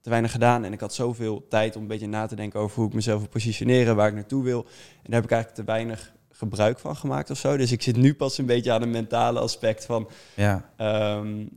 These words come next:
Speaker 1: w-, wat heeft mij dit gebracht of wat, wat heb ik er niet uit meegenomen wat ik wel had kunnen doen? Dus dat is, ehm, dat is nu, ja, en het, het fysieke aspect van toen. Ik zag dat mijn video's minder uploaden. Ik zag dat mijn inkomsten natuurlijk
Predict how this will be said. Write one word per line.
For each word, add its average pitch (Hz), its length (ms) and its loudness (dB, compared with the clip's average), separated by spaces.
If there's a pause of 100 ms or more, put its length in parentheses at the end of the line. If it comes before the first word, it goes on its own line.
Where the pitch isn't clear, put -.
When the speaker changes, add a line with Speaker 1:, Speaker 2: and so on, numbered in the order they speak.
(440)
Speaker 1:
w-, 110 280 -2
wat 120 160 6
heeft 117 160 8
mij 117 140 0
dit 113 160 -4
gebracht 107 420 -4
of 107 100 -10
wat, 110 320 -8
wat 110 160 0
heb 104 120 2
ik 107 80 -6
er 113 60 2
niet 104 160 0
uit 107 100 2
meegenomen 101 420 0
wat 101 100 0
ik 98 80 -2
wel 101 140 2
had 98 220 -2
kunnen 101 220 0
doen? 95 200 -6 (640)
Dus 95 180 -4
dat 101 160 0
is, - 220 -4
ehm, 98 680 0 (160)
dat - 180 -4
is 98 60 -4
nu, 104 120 4
ja, 101 240 4
en 98 180 -8 (100)
het, - 100 -14 (140)
het - 200 -12
fysieke 107 320 -2
aspect - 320 -2
van 107 100 -2
toen. 98 220 -2
Ik 90 120 -6
zag - 180 -4
dat 87 140 -10
mijn 98 140 -4
video's 95 380 -2
minder 95 260 0
uploaden. 95 340 -4
Ik - 60 -10
zag 87 140 -8
dat 92 140 -10
mijn 85 160 -12
inkomsten 92 340 -8
natuurlijk 90 260 -6